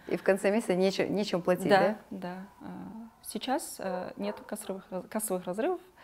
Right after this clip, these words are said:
Speaker 2: Я планирую свой день, месяц, год, э, считаю свои деньги, э, расходы.
Speaker 1: Вообще, что такое система в бизнесе? Вот с чего вы начинаете?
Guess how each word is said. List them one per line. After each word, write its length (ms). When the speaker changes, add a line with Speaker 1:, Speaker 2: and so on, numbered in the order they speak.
Speaker 2:
Я 380
планирую 480
свой 240
день, 480
месяц, 880
год, 640
э, 380
считаю 400
свои 360
деньги, 840
э, 40
расходы. 840
Speaker 1:
Вообще, 220
что 160
такое 260
система 440
в 40
бизнесе? 400
Вот 100
с 40
чего 200
вы 100
начинаете? 580